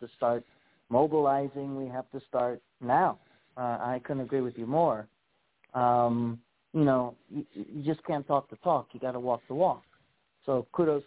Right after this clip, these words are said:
to you. I agree with you wholeheartedly. Number two, I highly doubt President Trump will be president this year,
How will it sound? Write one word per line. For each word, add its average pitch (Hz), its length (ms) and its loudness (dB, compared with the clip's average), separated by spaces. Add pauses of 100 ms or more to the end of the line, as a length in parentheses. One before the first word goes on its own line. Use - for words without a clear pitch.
to 147 60 -10
you. 160 160 -4
I 123 80 -4
agree 147 220 -8
with 123 180 -8
you 123 120 -10
wholeheartedly. 120 720 -8 (400)
Number 156 260 2 (120)
two, 233 440 2 (1000)
I 165 120 2
highly 220 520 2
doubt 185 360 -2 (340)
President 170 540 -4
Trump 175 320 -4
will 165 120 -4
be 160 140 -2
president 165 560 -2
this 190 140 -2 (100)
year, 214 360 2